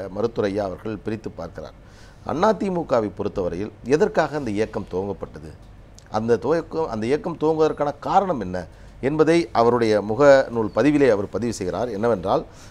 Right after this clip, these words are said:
திராவிட முன்னேற்றக் கழகம் தொடர்ந்து பல ஊழல்களை செய்து வருகிறது. அதன் காரணமாக அந்த, அஹ், கலைஞர் அவரிடம் அவருடைய கணக்குகளை கேட்கிறார்.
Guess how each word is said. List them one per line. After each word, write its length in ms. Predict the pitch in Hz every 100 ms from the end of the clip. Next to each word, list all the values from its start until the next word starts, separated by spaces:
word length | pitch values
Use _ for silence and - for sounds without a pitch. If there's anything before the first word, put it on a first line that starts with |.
| - -
திராவிட 420 | 110 143 202 214
முன்னேற்றக் 540 | 190 180 175 147 160
கழகம் 440 | 147 131 120 165 160
தொடர்ந்து 420 | 127 139 175 180
பல 460 | 180 147 135 117 - - - -
ஊழல்களை 440 | 151 208 190 131 147
செய்து 280 | 147 127
வருகிறது. 340 | 107 90 76 78 - - - - - - -
அதன் 320 | 101 117 156
காரணமாக 840 | 160 175 180 160 143 123 165 185 -
அந்த, 540 | 131 131 131 123 120
அஹ், 260 | 120 113 113
கலைஞர் 320 | 117 151 175
அவரிடம் 460 | 165 139 131 135 165
அவருடைய 420 | 143 131 123 113
கணக்குகளை 520 | - 123 123 135 120 104
கேட்கிறார். 540 | 110 95 85 90 143